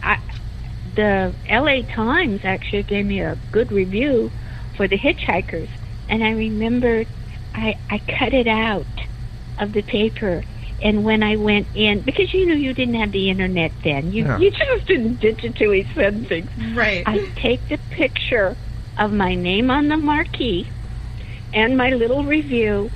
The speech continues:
Speaker 1: when I went to interviews. And you had this portfolio of
Speaker 2: Mm-hmm.
Speaker 1: pictures of you, and I would show them that review.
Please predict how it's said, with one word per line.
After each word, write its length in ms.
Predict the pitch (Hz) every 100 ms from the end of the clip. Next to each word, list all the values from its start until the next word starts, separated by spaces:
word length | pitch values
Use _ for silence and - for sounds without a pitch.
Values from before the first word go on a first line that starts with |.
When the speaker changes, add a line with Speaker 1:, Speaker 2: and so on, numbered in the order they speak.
| -
Speaker 1:
when 180 | - 220
I 120 | 208
went 240 | 220 220 -
to 80 | 285
interviews. 600 | - 220 190 - 165 - - - - - - - -
And 140 | 214
you 80 | 240
had 180 | 254 233
this 120 | 226 -
portfolio 840 | - 208 208 214 196 196 196 190 160
of 100 | -
Speaker 2:
Mm-hmm. 260 | 131 120
Speaker 1:
pictures 440 | 156 - 170 175 170
of 180 | 165 180
you, 280 | 165 170 170 - - -
and 180 | 202 190
I 260 | 196 202
would 180 | 233 254
show 380 | - - 214 208
them 420 | 208 196 190 196 - -
that 220 | 175 160
review. 400 | 190 185 - 165